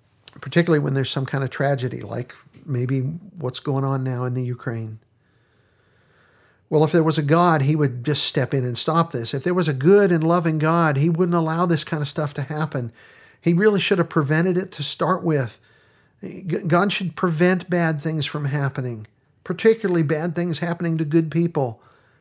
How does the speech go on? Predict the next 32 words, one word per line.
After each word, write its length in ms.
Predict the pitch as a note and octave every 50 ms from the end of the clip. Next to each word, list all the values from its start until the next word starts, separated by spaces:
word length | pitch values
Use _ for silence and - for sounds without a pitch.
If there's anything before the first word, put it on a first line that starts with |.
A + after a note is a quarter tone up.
| _ _
He 80 | - F3
shouldn't 260 | E3+ - A#3 G#3+ G#3
allow 300 | F#3+ F#3 F#3 F#3 F#3 F#3
terrorism 680 | C#3+ - - E3+ F3 F#3+ F#3 E3+ D#3+ D3 C3 C#3 C3
in 100 | C3+ C3
his 180 | C3 C3 B2+ C#3
world. 340 | C#3+ D3 C#3+ C3+ B2+ B2+
If 80 | C3 B2+
he 100 | F3+ G#3
was 200 | A3+ A#3 E3+ C#3+
really 260 | F3 A3+ A#3 G#3 F3
king, 320 | D3 - - A#3 A3 G3+ F#3
he 80 | F#3
wouldn't 260 | F3 F#3+ G#3 F#3+ F3+
allow 300 | F3+ F3+ G3 G3+ G3 G3
that." 380 | F3+ D3 C3+ B2 A2 A2 - _ _ _ _ _ _ _ _ _ _ _ _ _ _ _ _ _ _ _ _ _ _ _ _ _ _ _ _ _ -
We 80 | E3+
say 220 | C#3+ - G3+ A3+ A#3+
things 280 | A#3 D#3 C3+ B2+ A2+
like 220 | B2 B2 A2+ G#2+ -
that. 260 | - - G#2 - - _ _ _ _ _ _ _ _ _ _ _ _ _ _ _ _ _ _ _ _ _ _ _ _ _
You've 240 | D#3+ E3+ F#3+ F#3+ -
probably 340 | F3 D#3+ C#3+ C3+ C3+ C3
said 300 | A2 - - B2 A#2 A2+
things 260 | A2+ B2+ B2 A#2+ G#2+ G#2+
like 240 | - - G2 -
that. 220 | _ - - - - _ _ _ _ _ _ _ _ _ _ _ _ _ _ _ _ - -
I've 220 | - C3 C#3 B2 -
said 260 | - B2 A#2+ A2+ A2
things 260 | A2+ A#2 A2 G#2+ -
like 200 | G#2 G#2+ G#2+ -
that. 320 | - - - - - _